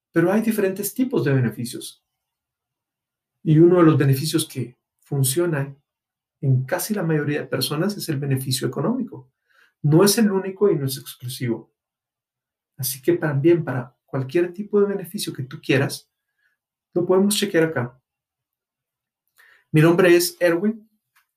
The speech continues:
Esto es Marketing Tales Historias. Solo quería aclarar un poco el tema que vengo trayendo sobre la planificación veinte veintiuno y hacia dónde esto nos está moviendo. A mí también me está sacando de lo que era la idea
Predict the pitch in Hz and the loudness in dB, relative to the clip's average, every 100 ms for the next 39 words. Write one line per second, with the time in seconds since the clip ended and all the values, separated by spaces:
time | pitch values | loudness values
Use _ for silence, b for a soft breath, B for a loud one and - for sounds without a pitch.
0 | _ _ _ - 160 160 170 170 160 160 | _ _ _ -6 -4 0 2 2 2 0
1 | 165 170 175 151 139 156 160 160 - 170 | 0 -2 -6 -6 -2 -2 -2 -8 -4 -2
2 | 185 202 - 208 208 185 185 185 - 170 | -2 -4 -2 -2 0 -2 0 -2 -4 -2
3 | 160 165 170 160 175 160 170 170 _ _ | 0 0 -2 -2 -2 -2 -2 -4 _ _
4 | _ _ _ _ _ 165 131 135 208 240 | _ _ _ _ _ -6 -6 0 2 2
5 | 247 208 175 165 170 160 143 143 143 156 | 0 -4 -2 -2 -4 -4 -6 -6 -6 -6
6 | 151 139 131 131 131 123 120 - 127 - | -6 -8 -6 -6 -4 -4 -4 -10 -10 -6
7 | 147 139 139 135 139 131 131 139 135 139 | -6 -4 -4 -2 -2 -2 -4 -4 -4 -6
8 | _ _ - 156 160 160 165 175 175 170 | _ _ 0 2 4 4 4 6 4 4
9 | 170 180 165 147 131 156 147 151 240 233 | 0 -4 -4 -4 -8 -6 -4 -2 -2 -4
10 | - _ _ _ _ _ _ _ _ _ | -8 _ _ _ _ _ _ _ _ _
11 | 135 196 208 220 165 262 262 - - 135 | -4 -4 0 0 0 0 0 -2 -4 -6
12 | - 139 139 139 131 120 - 135 135 139 | -6 -4 -2 0 0 -2 -4 -2 0 -2
13 | 135 139 139 139 | -2 0 0 -4